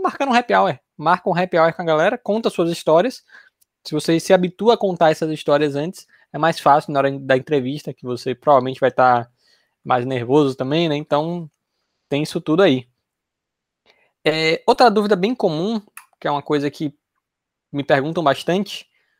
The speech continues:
currículo. Ainda é importante ter um? E se for importante, o que que a gente coloca nele? Né, eu, a gente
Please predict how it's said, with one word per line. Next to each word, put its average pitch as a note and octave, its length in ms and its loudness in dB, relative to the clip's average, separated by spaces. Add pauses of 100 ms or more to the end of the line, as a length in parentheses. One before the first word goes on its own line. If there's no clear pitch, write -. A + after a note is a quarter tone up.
(300)
currículo. D3 720 0 (400)
Ainda B3 340 0
é C4+ 40 0
importante G3 500 -4
ter D3 100 2
um? A3+ 280 -4 (580)
E G#3 160 0
se - 260 -2
for A3+ 180 2
importante, A3 580 2
o A3+ 80 -2
que - 180 -4
que C#4 80 -2
a - 20 2
gente G#3+ 220 0
coloca F3 340 2
nele? B2+ 360 -2 (260)
Né, D#3 340 -2
eu, D3+ 300 -4
a C#3+ 40 -4
gente C#3+ 260 -8